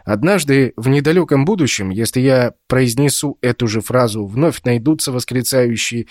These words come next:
с негодованием, что, мол, он на себя берет, самозванец, это до него уже многие знали. Просто так уже не однажды происходило, да и происходит. Начинаю привыкать. Так вот,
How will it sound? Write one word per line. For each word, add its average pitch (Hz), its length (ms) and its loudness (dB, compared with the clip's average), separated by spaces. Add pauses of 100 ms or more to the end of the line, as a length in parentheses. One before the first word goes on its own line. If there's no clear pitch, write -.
(120)
с - 120 -8
негодованием, 135 720 2 (160)
что, - 180 0
мол, 143 320 2
он 151 220 4
на 143 100 2
себя 147 240 0
берет, 147 480 4
самозванец, 139 840 0 (340)
это 151 260 2
до 147 120 4
него 165 340 6
уже 156 180 4
многие 160 440 4
знали. 151 500 2 (400)
Просто 170 340 2
так 170 300 0
уже 147 220 4
не 147 140 4
однажды 143 580 2
происходило, 147 800 0
да 87 100 -4
и 113 140 0
происходит. 123 680 0 (380)
Начинаю 143 420 2
привыкать. 143 600 -2 (1200)
Так 131 200 -2
вот, 147 240 0